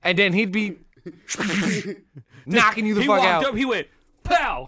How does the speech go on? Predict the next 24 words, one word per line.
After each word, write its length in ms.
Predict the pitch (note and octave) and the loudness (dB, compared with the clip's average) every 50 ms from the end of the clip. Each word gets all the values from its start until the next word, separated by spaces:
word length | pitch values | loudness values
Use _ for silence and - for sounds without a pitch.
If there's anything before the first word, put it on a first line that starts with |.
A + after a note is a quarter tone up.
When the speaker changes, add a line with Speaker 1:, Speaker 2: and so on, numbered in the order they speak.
| - C#4 | -6 -6
Speaker 2:
<laughs> 880 | C#4 C#4+ - - _ _ _ _ _ _ _ _ _ - - - - | -6 -6 -6 -10 _ _ _ _ _ _ _ _ _ -18 -18 -12 -6
Speaker 1:
I 100 | - D#3 | -4 -4
think 220 | D#3+ - F#4+ F#4+ F#4+ | -2 -2 -4 -2 -2
in 80 | G4 | -4
Australia 420 | F#4+ F4 - - F#3+ F#3+ G#3+ G3+ C3+ | -6 -6 -8 -8 -8 -6 -6 -4 -4
they 140 | A#2 A#2 B2 | -4 -4 -6
actually 260 | C#3+ - - D#3 C3+ | -6 -8 -10 -10 -8
fucking 520 | - D3 D3 C3+ - D3 C3+ B2+ A#2 G2 - _ _ | -6 -8 -8 -6 -8 -8 -10 -10 -12 -14 -18 _ _
put 160 | - D3 A#2+ | -12 -12 -6
boxing 340 | - G#2 A2 C#3 - B2+ A2+ | -4 -4 -4 -2 -6 -10 -12
gloves 260 | G2+ F#2+ E2 E2+ F#2 | -10 -10 -12 -12 -12
on 100 | F#2 F2 | -14 -16
a 60 | F2 | -14
kangaroo 420 | - - A2 G2+ F#2 F2+ F#2 G#2+ A#2 | -14 -14 -14 -14 -14 -14 -12 -12 -12
and 80 | F2+ | -12
made 100 | F2 F2 | -12 -14
him 80 | E2+ E2 | -16 -14
box. 360 | F#2 F#2+ F#2+ F#2 F2 - _ _ _ | -12 -12 -12 -12 -14 -16 _ _ _
Speaker 2:
I 140 | - G#2+ G2+ | -14 -14 -14
wouldn't 280 | F#2 E2+ D#2+ C#2+ D2 C#2+ | -12 -14 -18 -20 -20 -20
doubt 220 | D2 C#2 C2+ C#2 | -20 -20 _ -20
it. 140 | C#2 C2 _ _ - | -20 -20 _ _ -16
Speaker 1:
Uh, 140 | G2 G2 F#2+ | -16 -14 -14
yeah, 140 | F#2 F#2 F2 | -14 -14 -16